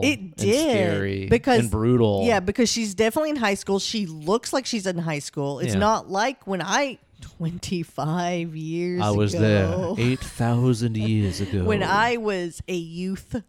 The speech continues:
Speaker 1: and you would see, like, people who were older than I was, and, you know, I'd be twenty, and I'd see people who were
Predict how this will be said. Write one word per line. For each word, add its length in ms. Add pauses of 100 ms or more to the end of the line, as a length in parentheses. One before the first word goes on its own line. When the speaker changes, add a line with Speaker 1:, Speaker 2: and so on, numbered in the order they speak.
(840)
Speaker 1:
and 720 (600)
you 200
would 180
see, 720
like, 340 (680)
people 340
who 80
were 160
older 320
than 120
I 220
was, 600 (140)
and, 200
you 60
know, 80
I'd 180
be 100
twenty, 600 (640)
and 140
I'd 160
see 140
people 360
who 120
were 140